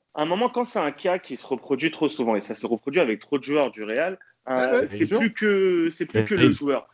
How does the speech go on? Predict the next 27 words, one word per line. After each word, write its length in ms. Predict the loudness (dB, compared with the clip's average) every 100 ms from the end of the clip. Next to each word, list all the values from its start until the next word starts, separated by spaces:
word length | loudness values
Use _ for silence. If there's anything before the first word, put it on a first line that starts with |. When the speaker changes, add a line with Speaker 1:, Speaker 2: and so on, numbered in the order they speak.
| _ _
Speaker 1:
C'est 240 | -4 -2
comment, 480 | 0 0 0 -4 -8 _ _ -4
comment, 360 | -2 0 -2
euh, 300 | -2 -2 -2
le 120 | -4 0
coach 420 | 2 2 0 -12
gère 320 | -2 2 4
les 200 | 4 2
individualités. 760 | -2 -6 -4 0 0 0 -4 -6 -2
Est-ce 140 | 0 2
Speaker 3:
C'est 60 |
Speaker 1:
qu'il 80 | 4
Speaker 3:
ça. 40 |
Speaker 1:
les 80 | 6
met 100 | 8
en 120 | 4
confiance ? 420 | 0 -2 -2 -4 -6 -8 0
Un 60 |
mec 140 | 2 4
comme 160 | 4
Jovic, 320 | 4 4 2
il 60 | 0
était 160 | -2 -4
très 180 | 0 2
bon 200 | 6 6
à 80 |
Francfort. 520 | 4 0 -2 0 2